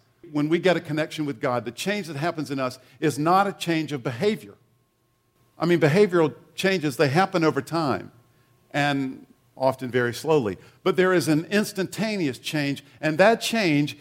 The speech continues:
is a change in status. It's a change in the nature of the relationship.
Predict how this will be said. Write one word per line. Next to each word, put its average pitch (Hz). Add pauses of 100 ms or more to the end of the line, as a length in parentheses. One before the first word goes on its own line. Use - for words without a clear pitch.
(120)
is 175
a 175
change 175
in 165
status. - (1160)
It's 151
a 202
change 208
in 175
the 160
nature 170
of 147
the 151
relationship. 135